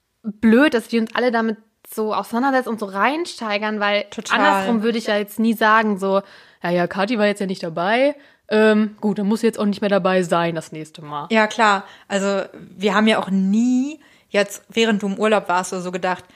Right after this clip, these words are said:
Speaker 2: „Oh ja, aber jetzt cool, dass Feli nicht dabei ist und wenn die jetzt wieder
Speaker 1: <laughs> Ja, ja.
Speaker 2: reinkommt, also <laughs>
Speaker 1: Ja,
Speaker 2: der erzählt
Speaker 1: ja,
Speaker 2: mir
Speaker 1: es
Speaker 2: gar
Speaker 1: ist
Speaker 2: nichts mehr.“ Ja, aber ich, was ich jetzt auch krass fand, ähm,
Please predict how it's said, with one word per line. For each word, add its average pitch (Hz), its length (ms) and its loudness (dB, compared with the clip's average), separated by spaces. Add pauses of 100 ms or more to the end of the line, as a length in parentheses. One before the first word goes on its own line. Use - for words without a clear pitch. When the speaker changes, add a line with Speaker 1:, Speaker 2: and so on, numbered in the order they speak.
(380)
Speaker 2:
„Oh 233 60 2
ja, 254 200 4
aber 196 120 4
jetzt - 280 -6
cool, 302 120 2
dass 262 160 2
Feli 285 320 -2
nicht 208 160 -2
dabei 208 260 0
ist 220 340 -4
und 226 140 -10
wenn 202 220 -8
die 285 180 -10
jetzt - 180 -6
wieder 202 220 -4
Speaker 1:
<laughs> 202 60 0
Ja, 226 100 4
ja. 185 200 4
Speaker 2:
reinkommt, 208 260 2
also 202 240 -4
<laughs> - 880 -4
Speaker 1:
Ja, 208 220 4
Speaker 2:
der 240 140 4
erzählt 226 180 4
Speaker 1:
ja, 247 60 2
Speaker 2:
mir 190 40 -6
Speaker 1:
es - 60 -8
Speaker 2:
gar 196 160 2
Speaker 1:
ist 196 80 0
Speaker 2:
nichts - 160 -12
mehr.“ 180 120 -12 (440)
Ja, 233 160 0
aber 240 100 -4
ich, 247 60 -12 (240)
was 233 140 -2
ich 262 140 -4
jetzt 285 200 -2
auch - 140 -4
krass - 340 -2
fand, 220 440 -2
ähm, 202 580 -2